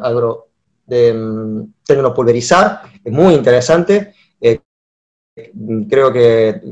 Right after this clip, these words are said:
eh, eh, tanto Pedro como Santiago ya también lo están evaluando.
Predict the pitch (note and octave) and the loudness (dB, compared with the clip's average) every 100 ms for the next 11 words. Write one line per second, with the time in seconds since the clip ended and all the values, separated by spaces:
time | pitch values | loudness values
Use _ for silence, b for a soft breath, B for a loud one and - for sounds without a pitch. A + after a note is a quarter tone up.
0 | A#2 - A2 G#2+ G#2 G#2 G#2 - _ _ | -4 -2 -2 -2 -2 -4 -8 -12 _ _
1 | - _ - A#2 A2 G#2 G#2+ - _ _ | -20 _ -12 -4 -4 -4 -10 -20 _ _
2 | B2+ A#2+ B2 C3+ C#3 C#3+ A#2 A#2 A2+ A2+ | -2 0 -2 4 6 6 4 -2 -2 -4
3 | A#2 D3 C3+ B2 C3 A#2+ C3 A#2+ C3+ C3 | 0 2 2 2 0 -2 -4 -4 -2 -2
4 | A2+ G2+ A#2 D3 E3 F#3 A3+ | 0 0 2 2 2 -2 -4